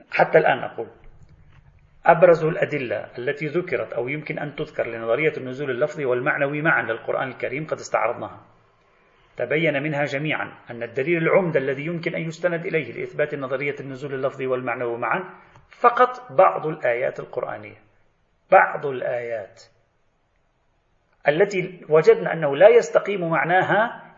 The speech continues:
إلا وفقًا لنظرية النزول اللفظي والمعنوي. أما الاستدلال بالسنة أو الاستدلال بالعق-، بالأدلة العقلية العقلانية، فأجد أنه لم يكن موفقًا بتلك المثابة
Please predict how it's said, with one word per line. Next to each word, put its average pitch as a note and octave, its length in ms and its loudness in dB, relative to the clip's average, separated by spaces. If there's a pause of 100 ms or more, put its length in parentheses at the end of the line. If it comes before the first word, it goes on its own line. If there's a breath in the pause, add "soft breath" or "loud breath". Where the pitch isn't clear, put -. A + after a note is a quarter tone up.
(120)
إلا A3 220 4
وفقًا G3 300 2
لنظرية C#3+ 520 -4
النزول C3 300 -12
اللفظي C3+ 360 -10
والمعنوي. A2+ 440 -10 (840)
أما E3+ 160 0
الاستدلال F3 520 2
بالسنة D#3 560 -8 (460)
أو C3 80 -2
الاستدلال D3+ 500 2
بالعق-، C#3+ 480 -4
بالأدلة D3+ 840 -4 (520 loud breath)
العقلية D3 800 2
العقلانية، D#3+ 840 6 (1500)
فأجد - 480 -2
أنه C3+ 300 -6
لم D3 220 -4
يكن C3 280 -8
موفقًا B2 420 -6
بتلك A#2+ 380 -10
المثابة G#2+ 520 -8